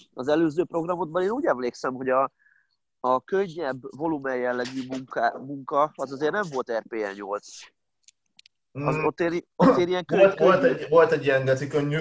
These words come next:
Speaker 2: ilyen értelmezetlen R P L-vel, meg volt egy megállított guggolásom, ami azért nyolc körül volt a végére.
Speaker 1: Aha.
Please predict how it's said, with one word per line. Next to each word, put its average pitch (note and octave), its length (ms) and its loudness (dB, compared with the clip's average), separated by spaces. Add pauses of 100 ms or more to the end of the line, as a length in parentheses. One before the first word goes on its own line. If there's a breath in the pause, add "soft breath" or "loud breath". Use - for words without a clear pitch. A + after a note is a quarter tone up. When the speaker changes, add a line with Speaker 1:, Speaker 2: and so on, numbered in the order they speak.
(540 loud breath)
Speaker 2:
ilyen A#2+ 180 -2
értelmezetlen C3+ 1120 4
R C3 40 -6
P - 40 -8
L-vel, C#3 560 6
meg B2+ 180 -2
volt C3 260 2
egy A2+ 100 -4
megállított G#2 580 0
guggolásom, G#2 540 -4
ami G#2 180 -10
azért G2 520 -4 (840)
nyolc G#2+ 280 -6
körül F#2+ 260 -8
volt F2 260 -4
a G2 40 -8
végére. F#2 580 -6 (580)
Speaker 1:
Aha. A#2+ 320 2